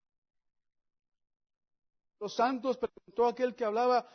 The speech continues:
"¿Hasta cuándo durará la visión del continuo sacrifi-, sacrificio? La prevaricación asoladora entregando el santuario y el ejército para ser pisoteado. ¿Hasta cuándo? ¿Hasta cuándo, Señor?"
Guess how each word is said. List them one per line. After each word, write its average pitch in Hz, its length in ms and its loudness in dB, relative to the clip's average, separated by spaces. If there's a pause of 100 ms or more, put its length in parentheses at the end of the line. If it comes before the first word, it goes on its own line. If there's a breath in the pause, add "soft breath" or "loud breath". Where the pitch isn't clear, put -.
(160 loud breath)
"¿Hasta 226 300 -8
cuándo 285 540 -6
durará 220 500 0
la 254 140 2
visión 247 560 -2
del 214 180 -2
continuo 220 420 -6
sacrifi-, 202 580 -8
sacrificio? 180 600 -8 (600)
La 233 200 4
prevaricación 214 800 0 (220)
asoladora 226 640 4
entregando 220 580 -2
el 226 80 -2
santuario 226 680 0 (220 loud breath)
y 220 140 2
el 214 120 6
ejército 262 600 0
para - 560 -8
ser 359 120 -6
pisoteado. 247 480 -4 (200 loud breath)
¿Hasta 226 260 -14
cuándo? 285 460 -2
¿Hasta - 160 -10 (260)
cuándo, 339 260 -8
Señor?" 214 640 -6